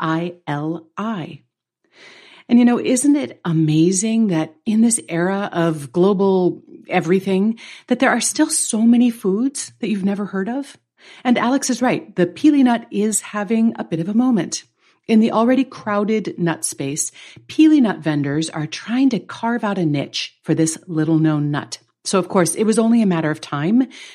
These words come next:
before the superfood label would be invoked. An internet search for the health benefits of pili nuts will quickly yield a list of impressive claims, such as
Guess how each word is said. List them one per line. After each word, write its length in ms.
before 220
the 80
superfood 680
label 480
would 220
be 120
invoked. 560
An 220
internet 440
search 240
for 100
the 80
health 420
benefits 460
of 160
pili 320
nuts 260
will 120
quickly 340
yield 440
a 80
list 380
of 160
impressive 800
claims, 600
such 240
as 380